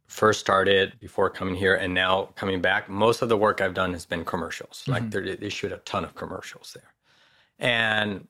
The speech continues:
Speaker 1: and they're fun. They're fun to do. There are a lot of very creative directors. There are a lot of,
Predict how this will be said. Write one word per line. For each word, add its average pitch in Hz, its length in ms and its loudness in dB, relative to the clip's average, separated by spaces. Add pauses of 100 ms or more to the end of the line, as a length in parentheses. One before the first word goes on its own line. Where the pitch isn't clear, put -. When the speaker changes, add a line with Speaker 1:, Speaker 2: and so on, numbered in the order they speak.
Speaker 1:
and 101 260 -4
they're 139 140 4
fun. 131 440 0 (100)
They're 92 120 -4
fun 107 220 -2
to 95 80 -4
do. 113 280 0
There 92 280 4
are 87 100 0
a 95 40 2
lot 98 200 6
of 101 120 0
very 98 280 4
creative 92 480 0
directors. 92 640 0
There 110 100 0
are 123 60 4
a 127 40 2
lot 117 160 4
of, 92 200 -2